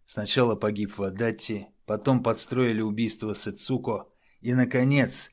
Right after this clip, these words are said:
эти выстрелы в розовом зале отеля. Я подумал, убийцам будет выгодно убрать и вас,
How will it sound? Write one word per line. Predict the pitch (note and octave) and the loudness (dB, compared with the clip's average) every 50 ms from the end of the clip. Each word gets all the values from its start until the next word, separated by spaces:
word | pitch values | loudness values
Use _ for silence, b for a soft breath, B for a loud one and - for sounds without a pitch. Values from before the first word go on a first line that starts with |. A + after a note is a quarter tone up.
| _ _ | _ _
эти | - C3 C3 C3 B2+ B2+ | -4 -2 -2 0 0 0
выстрелы | B2+ B2 B2+ C#3 D3 C3+ C#3 - - G2 F#2 F#2 F#2+ F#2+ | 0 2 2 2 2 2 2 -2 -6 -6 -6 -4 -6 -6
в | F#2 G2 | -4 -2
розовом | G#2+ A2 G2+ F2+ G2 G2+ G2+ G2+ G2+ | -2 -2 -2 -2 -2 -2 -2 -2 -2
зале | G2 F2+ A2 A2 G2 F#2 F#2+ G2 | -2 -2 -2 -2 -2 -2 -2 -4
отеля. | G2+ - - A2 F#2+ E2+ D#2+ D2 - - _ _ _ _ _ _ _ _ _ _ | -4 -4 -4 -4 -4 -4 -6 -10 -14 -18 _ _ _ _ _ _ _ _ _ _
Я | - F#2+ F#2+ G#2 A2+ | -10 -4 -2 -2 0
подумал, | A#2 B2+ A#2+ A#2+ A#2 B2+ C3 C3 B2+ B2 B2 A#2+ B2 A#2+ A2 | 0 2 0 2 2 2 4 4 6 6 4 4 2 0 -4
убийцам | A2 A2+ A2+ B2 B2+ C3 B2+ - - B2+ A#2+ A#2 A2 | -6 -4 0 0 0 0 0 0 0 2 2 2 2
будет | A#2 B2+ A#2+ A#2 B2+ B2 B2+ | 2 0 0 2 0 0 0
выгодно | C3 C3 C3+ D3 D#3+ D3+ - A2+ G#2 F#2 F#2+ F#2+ G2 G2 | -2 -2 2 2 2 2 2 0 -2 -2 -2 -2 -2 -2
убрать | G2 G2+ G2+ G#2+ A2 G#2+ G2+ - - | -2 -2 -2 -2 -2 -2 -2 -2 -4
и | B2+ | -4
вас, | B2+ C3 C3 A2 - - - - | -2 0 0 0 -2 -4 -8 -14